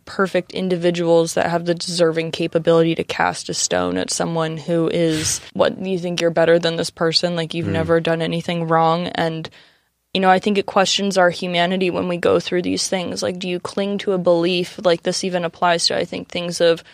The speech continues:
Speaker 1: religion, political ideals. Like,
Speaker 2: Mm.
Speaker 1: I've been in an environment, even growing up, where my parents are from two totally different sides of the, the planet. <laughs>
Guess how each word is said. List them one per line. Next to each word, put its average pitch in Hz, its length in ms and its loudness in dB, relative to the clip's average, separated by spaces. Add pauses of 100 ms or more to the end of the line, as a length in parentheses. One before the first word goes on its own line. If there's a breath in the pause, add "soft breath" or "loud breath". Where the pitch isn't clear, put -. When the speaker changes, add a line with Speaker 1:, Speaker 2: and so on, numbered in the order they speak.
(200 soft breath)
Speaker 1:
religion, 190 600 0
political 185 520 2
ideals. 185 680 0
Like, 107 200 0 (100)
Speaker 2:
Mm. 196 60 4
Speaker 1:
I've 208 300 2
been 190 360 -2 (100)
in 180 440 -6 (840)
an 196 120 -2
environment, 180 540 2
even 185 240 -4
growing 180 340 0
up, 185 180 0
where 175 140 0
my 180 220 0
parents 214 540 -2
are 175 80 -2
from 175 260 -8
two 214 320 -4
totally 190 400 0
different 180 300 -6
sides 175 380 0
of 165 380 0 (260)
the, 180 460 0 (120)
the 180 100 0
planet. 214 440 -2
<laughs> 226 60 -2